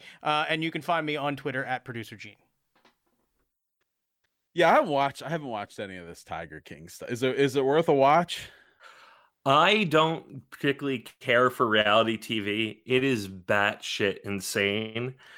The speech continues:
Speaker 3: Like, bordering on sad, but you have to watch it. And I
Speaker 2: Is it reality T V or is it a documentary?
Speaker 3: It's documentary.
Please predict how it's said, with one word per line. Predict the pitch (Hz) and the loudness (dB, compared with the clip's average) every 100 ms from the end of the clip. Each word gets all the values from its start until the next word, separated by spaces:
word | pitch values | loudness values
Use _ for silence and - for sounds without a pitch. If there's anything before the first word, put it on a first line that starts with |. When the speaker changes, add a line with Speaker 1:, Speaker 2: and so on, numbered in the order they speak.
| - - | -20 -4
Speaker 3:
Like, | - 135 - | 2 2 0
bordering | 147 117 170 226 262 240 | -4 4 4 6 4 6
on | 208 185 | 4 4
sad, | 160 - 117 117 156 208 208 - - 127 | 2 2 2 2 2 0 -2 -12 -16 -4
but | - 143 135 120 | 2 4 4 2
you | 131 165 147 101 - | 0 -4 -6 -8 -14
have | 185 - - 160 135 - | -12 -8 0 0 0 -2
to | 113 | 2
watch | 95 80 - | 2 0 -6
it. | - - - | -14 -12 -6
And | 135 123 117 117 107 - - - - _ - | 0 2 2 0 -6 -10 -20 -20 -20 _ 0
I | 131 147 151 151 151 139 | 2 4 4 2 2 0
Speaker 2:
Is | 165 | -2
it | 208 | -2
reality | 170 175 160 220 247 | -2 2 4 4 2
T | 233 - 196 | -4 -6 -6
V | 190 190 | 0 0
or | 165 | 0
is | 156 | -2
it | 151 131 | -2 -4
a | 127 | -4
documentary? | - 131 139 131 117 107 98 69 60 _ _ _ _ _ _ _ _ _ - | 2 2 2 -2 -2 -2 -6 -10 -18 _ _ _ _ _ _ _ _ _ -6
Speaker 3:
It's | 156 139 - | -2 -2 -4
documentary. | 110 151 156 156 139 110 87 - - | 2 2 2 2 2 2 0 -12 -16